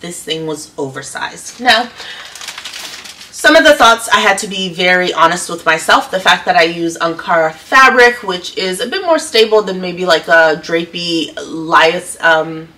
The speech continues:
like a drapey rayon or, yeah, like a drapey rayon or wash linen or something like that. So I understand that the way, that the reason I have certain amounts of structure, particularly in the pant leg,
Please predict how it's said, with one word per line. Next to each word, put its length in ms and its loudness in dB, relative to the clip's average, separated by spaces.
like 200 -2
a 60 -6
drapey 460 -4
rayon 680 4
or, 680 0
yeah, 260 -2
like 120 -8
a 40 -8
drapey 420 2
rayon 380 4
or 120 2
wash 320 0
linen 300 -2
or 140 0
something 340 -4
like 220 -2
that. 260 2
So 180 2
I 100 6
understand 680 2
that 80 -8
the 100 -4
way, 360 -2
that 360 -4
the 300 4
reason 340 -4
I 80 2
have 320 0
certain 560 -6
amounts 380 -4
of 80 -12
structure, 560 -2
particularly 800 -6
in 120 -6
the 60 -6
pant 360 -2
leg, 280 0